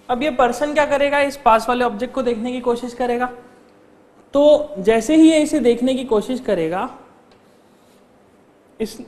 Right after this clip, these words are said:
object से निकलने वाली light rays कुछ इस तरह से जाके इस person के आँख पे, इस person के आई lens पे strike करेगी और strike करने के बाद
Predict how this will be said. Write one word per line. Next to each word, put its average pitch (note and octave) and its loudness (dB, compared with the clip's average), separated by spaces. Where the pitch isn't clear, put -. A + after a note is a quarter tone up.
object G3+ 0
से A#3+ -2
निकलने G#3+ -2
वाली A3 0
light F#3 -2
rays G#3 0
कुछ G#3 -6
इस F#3+ -10
तरह G#3 -4
से G#3 -4
जाके G#3+ -4
इस - -20
person G3 -6
के A3 -4
आँख F3+ -8
पे, G#3+ 0
इस - -20
person G3 -8
के A3 -6
आई F#3+ -4
lens G#3 -8
पे A3+ -8
strike A3 -4
करेगी C4 -4
और C#4+ 2
strike B3 0
करने D#4+ -2
के D#4+ -6
बाद G#3+ -2